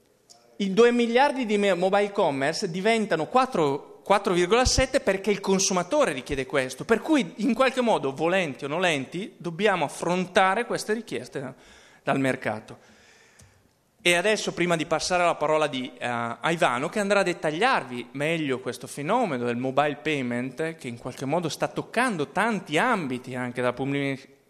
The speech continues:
amministrazione, entreremo verticalmente su alcuni di questi ambiti, vi faccio i val-, vedere i valori complessivi. Qui sono gli stessi valori che abbiamo visto prima. Sul duemilaquattordici, duemilatredici, duemilaquattordici,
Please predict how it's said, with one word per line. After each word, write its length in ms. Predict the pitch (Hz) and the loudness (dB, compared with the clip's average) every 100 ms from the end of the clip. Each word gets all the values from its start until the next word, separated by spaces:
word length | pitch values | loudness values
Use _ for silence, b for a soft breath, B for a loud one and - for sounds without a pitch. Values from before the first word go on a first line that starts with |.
| _ _ - - | _ _ -18 -2
amministrazione, 960 | 143 139 143 139 151 - 190 151 - | 0 0 -2 -4 -4 -2 0 -2 -4
entreremo 760 | - 196 214 214 190 226 285 185 | 0 2 2 2 2 2 0 0
verticalmente 720 | 143 135 147 139 175 214 165 | -2 -2 -4 -2 -2 -4 -6
su 120 | 151 | -6
alcuni 260 | 120 175 156 | -8 -6 -6
di 60 | |
questi 280 | 151 147 233 | -4 -6 -2
ambiti, 400 | 196 175 196 240 B B B | -2 -2 -4 -8 B B B
vi 80 | 226 | 0
faccio 260 | 247 240 | 0 0
i 40 | 240 | 0
val-, 220 | 214 202 | 0 0
vedere 280 | 185 208 202 | 0 2 2
i 60 | 196 | 2
valori 260 | 180 180 | 2 2
complessivi. 720 | 175 160 165 143 - 143 139 | 0 -4 -2 -4 -2 -6 -8
Qui 180 | - 277 | -6 -6
sono 240 | - 196 160 | -4 -4 -6
gli 80 | |
stessi 300 | 156 226 226 | -4 -2 -2
valori 260 | 202 156 160 | 0 0 0
che 100 | 147 | 0
abbiamo 200 | 143 139 | -2 -2
visto 240 | 139 - | -4 -6
prima. 340 | 143 139 131 131 B B B B | -6 -4 -6 -8 B B B B
Sul 260 | - - 294 | -12 -4 2
duemilaquattordici, 920 | 226 202 196 185 180 196 190 151 127 | 2 2 0 0 2 2 2 0 -8
duemilatredici, 680 | 151 160 202 196 214 180 156 | -8 -4 -2 0 -2 -2 -6
duemilaquattordici, 1080 | 147 156 160 156 147 - 127 117 120 - | -6 -2 -4 -2 -4 0 0 0 -10 -12